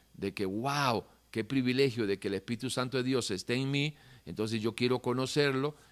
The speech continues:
y me vengo a la palabra y me doy cuenta de que todo radica en que yo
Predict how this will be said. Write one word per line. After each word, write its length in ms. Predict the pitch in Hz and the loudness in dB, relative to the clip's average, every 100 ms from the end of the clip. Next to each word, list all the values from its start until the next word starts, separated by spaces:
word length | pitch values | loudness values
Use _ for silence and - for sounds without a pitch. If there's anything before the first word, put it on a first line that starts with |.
| _ | _
y 120 | 95 | -4
me 160 | 98 104 | -2 0
vengo 260 | 113 120 | 0 2
a 40 | 123 | 2
la 120 | 120 | 2
palabra 640 | 139 135 131 131 143 - - _ - | 0 2 0 0 -2 -4 -20 _ -8
y 120 | 98 | -2
me 140 | 95 98 | 0 2
doy 180 | 107 | 2
cuenta 380 | 113 123 123 127 | 4 2 2 2
de 180 | 110 104 | 2 2
que 140 | 110 | 0
todo 500 | 98 _ - 165 170 | -4 _ 2 4 2
radica 640 | 135 123 135 165 175 185 160 - _ _ | 4 2 2 0 2 0 -2 -16 _ _
en 220 | 113 113 | -2 -2
que 280 | 113 135 127 | 0 0 -2
yo 380 | 90 127 147 | 0 2 2